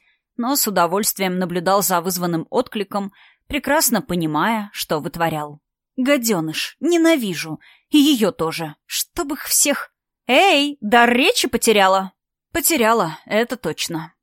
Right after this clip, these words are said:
Потому что внезапно поняла, что невольно рассматриваю рыжую, и к своему неудовольствию злюсь еще сильнее. А все почему? Потому что она красивая и яркая, и формы у нее женственные, плавные. Вот почему Альрик целовал ее.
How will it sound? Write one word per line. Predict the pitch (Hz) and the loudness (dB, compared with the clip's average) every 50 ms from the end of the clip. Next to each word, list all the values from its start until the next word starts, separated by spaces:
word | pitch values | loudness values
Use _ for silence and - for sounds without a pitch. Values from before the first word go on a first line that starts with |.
| _ - | _ -8
Потому | - 254 - 262 254 262 277 | -8 -2 0 0 2 2 0
что | - - 240 | 0 -2 -4
внезапно | 202 214 220 220 - 233 240 254 240 226 196 | -2 -2 -2 -2 0 0 0 0 0 -4 -4
поняла, | - - 196 196 196 196 214 247 269 262 196 175 | -4 -4 -6 -4 -4 -2 0 0 0 -2 -4 -6
что | - - - 254 247 254 | -10 -8 -2 0 2 2
невольно | 247 247 240 220 214 254 277 277 262 254 247 | 4 2 2 2 2 2 2 2 2 2 2
рассматриваю | 240 233 - - 240 254 240 262 254 240 233 262 262 | 0 0 0 0 -2 -2 -2 -2 -4 -4 -2 -4 -2
рыжую, | 247 233 185 151 165 165 156 156 160 _ _ _ _ _ _ _ _ | -2 -4 -4 -6 -8 -10 -10 -10 -12 _ _ _ _ _ _ _ _
и | - 269 285 | -8 -8 -6
к | - | -4
своему | - - - 190 196 190 190 202 220 | -4 -4 -4 -2 -4 -4 -2 -2 -2
неудовольствию | 214 202 185 175 - 170 165 160 185 226 262 - - - 202 208 202 190 | -2 -2 -2 -2 -2 -4 -2 -2 -2 -4 -2 -4 -6 -6 -4 -4 -4 -4
злюсь | 175 175 175 185 254 262 - - | -6 -6 -4 -4 -4 -4 -4 -6
еще | 196 190 - - 139 | -6 -8 -6 -6 -6
сильнее. | 131 - 156 160 156 147 147 143 143 147 151 151 _ _ _ _ _ - | -6 -6 -6 -4 -6 -6 -6 -6 -8 -10 -12 -16 _ _ _ _ _ -8
А | 254 | -6
все | 247 - - 294 | -4 -2 -4 -4
почему? | 285 - - - - 262 185 147 139 151 - _ _ - _ _ _ _ _ - | -4 -6 -6 -4 -2 -2 -2 -4 -6 -8 -14 _ _ -20 _ _ _ _ _ -18
Потому | - - 269 247 247 269 | -12 -6 -4 0 0 0
что | - - 262 254 | 0 0 0 0
она | 254 254 262 | 2 0 0
красивая | 254 - - 220 240 - - - 285 240 262 254 | -2 -4 -6 -4 -2 0 0 -2 0 0 0 0
и | - - 254 | 0 -2 -4
яркая, | 240 214 190 160 151 - - - 156 156 156 - _ _ _ _ - | -4 -2 -2 -4 -4 -6 -12 -12 -12 -12 -14 -16 _ _ _ _ -4
и | 294 294 | -4 -4
формы | - - 226 262 294 294 262 269 262 | -2 0 0 2 2 4 2 2 4
у | 262 | 4
нее | 247 247 240 240 233 214 | 2 2 2 2 0 0
женственные, | 160 175 175 196 233 240 - - 202 196 190 185 175 170 160 | -2 -2 -4 -2 -2 -2 -4 -4 -6 -8 -6 -6 -6 -6 -8
плавные. | - - 147 147 165 202 214 202 190 185 175 165 165 - _ _ _ _ _ _ _ _ _ _ | -8 -6 -4 -2 0 0 0 -2 -4 -6 -6 -6 -8 -10 _ _ _ _ _ _ _ _ _ _
Вот | - 214 220 247 294 - | -10 -6 -4 -4 -6 -6
почему | - 170 - - - 165 165 156 - | -10 -10 -8 -6 -6 -4 -4 -4 -4
Альрик | - 185 180 160 156 165 160 - | -2 -4 -4 -2 -4 -10 -12 -10
целовал | - - 185 175 170 165 156 151 156 | -8 -4 -2 -2 -2 -2 -2 -4 -4
ее. | 156 160 160 160 156 151 151 - | -8 -10 -10 -10 -12 -12 -14 -16